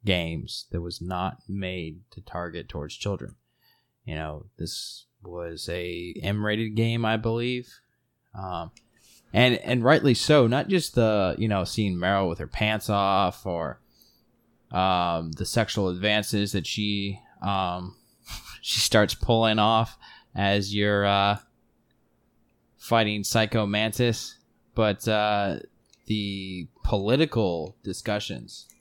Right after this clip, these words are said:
alone have such, they,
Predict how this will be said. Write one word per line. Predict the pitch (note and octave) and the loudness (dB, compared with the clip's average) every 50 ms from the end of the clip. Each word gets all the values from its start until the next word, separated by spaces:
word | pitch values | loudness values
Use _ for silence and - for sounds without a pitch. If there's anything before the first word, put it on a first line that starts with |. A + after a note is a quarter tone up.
| _ _ _ _ _ _ _ _ _ _ _ _ _ _ _ _ _ - | _ _ _ _ _ _ _ _ _ _ _ _ _ _ _ _ _ -4
alone | G2 G2+ G2 F#2+ G2+ A2+ C3 C3 A#2 G2 F2 F2 F2+ F2+ - - _ - | -2 0 2 4 4 6 6 6 4 2 2 -2 -4 -8 -10 -18 _ -14
have | - - - - G#2+ G2+ F#2+ F#2 F2+ F2+ F2+ - - - - - _ _ _ | -12 -8 -2 0 0 0 0 -2 -4 -6 -10 -12 -16 -18 -20 -20 _ _ _
such, | - - - - - A#2+ G#2+ F2+ - - - - - - - _ _ _ _ _ - | -14 -12 -8 -4 -2 0 0 -2 -2 -6 -10 -10 -12 -14 -18 _ _ _ _ _ -6
they, | - A#2 A#2 - | -4 -4 -4 -4